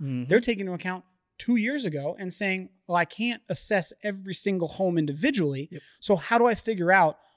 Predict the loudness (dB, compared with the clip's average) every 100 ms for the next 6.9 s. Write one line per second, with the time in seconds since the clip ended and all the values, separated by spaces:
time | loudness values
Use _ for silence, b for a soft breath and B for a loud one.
0 | _ 8 8 8 2 2 2 2 2 2
1 | 0 -4 -10 -12 -12 4 6 8 4 0
2 | -2 _ -2 -2 -2 _ _ _ _ _
3 | _ 0 2 4 4 4 4 2 4 4
4 | 4 0 -6 _ -4 0 2 0 -2 -4
5 | -2 -2 -4 -6 -8 -4 0 0 0 -2
6 | 2 2 2 -2 -6 -8 -8 -6